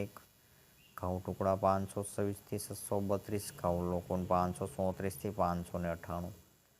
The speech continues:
મગફળી ઝીણી આઠસો એકાવનથી તેરસો સોતેર,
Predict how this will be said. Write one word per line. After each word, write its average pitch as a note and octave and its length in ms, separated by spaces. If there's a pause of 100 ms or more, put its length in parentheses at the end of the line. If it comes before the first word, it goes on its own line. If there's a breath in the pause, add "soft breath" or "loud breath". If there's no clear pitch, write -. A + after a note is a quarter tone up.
(200)
મગફળી F2+ 600
ઝીણી F#2 260
આઠસો F2+ 260
એકાવનથી F#2 600
તેરસો F2+ 400 (100)
સોતેર, F2+ 380